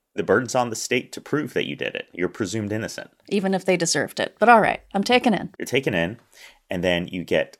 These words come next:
Speaker 1: brought before a, a magistrate who looks at you, your record, your charge, and decides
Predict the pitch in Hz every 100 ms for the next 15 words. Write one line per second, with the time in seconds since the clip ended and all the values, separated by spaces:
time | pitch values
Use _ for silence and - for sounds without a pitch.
0 | - 92 107 131 120 110 104 110 - 101
1 | 107 98 78 76 - 80 78 - _ _
2 | - 85 85 - 82 95 - 90 90 107
3 | 143 _ - 85 76 78 98 98 - _
4 | _ 90 82 78 73 85 - _ _ -
5 | 90 85 - 78 78 71